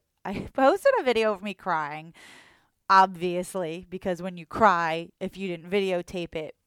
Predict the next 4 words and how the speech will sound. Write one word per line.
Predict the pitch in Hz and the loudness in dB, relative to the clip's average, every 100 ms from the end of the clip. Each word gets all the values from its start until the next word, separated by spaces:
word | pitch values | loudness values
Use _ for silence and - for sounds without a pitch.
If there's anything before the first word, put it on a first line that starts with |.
| _ | _
it | 247 202 | -4 -4
didn't | 190 202 175 | -4 -4 -4
happen. | - 190 185 - 196 254 _ - - _ _ - | -2 -4 -2 -10 -14 -16 _ -20 -20 _ _ -6
Um, | 196 175 151 - - | -2 -2 -6 -16 -20